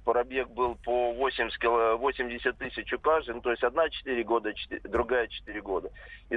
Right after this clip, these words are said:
самое интересное, одинаковые болячки у обеих машин вылезли на одинаковом километраже.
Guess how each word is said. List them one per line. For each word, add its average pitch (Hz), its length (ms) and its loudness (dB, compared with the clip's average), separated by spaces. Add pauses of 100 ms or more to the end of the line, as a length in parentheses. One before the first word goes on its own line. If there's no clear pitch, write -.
самое 160 320 4
интересное, 165 500 0
одинаковые 135 640 2
болячки 143 520 2
у 120 60 4
обеих 123 380 2
машин 123 420 2
вылезли 123 420 2
на 110 120 4
одинаковом 110 640 0
километраже. 113 920 2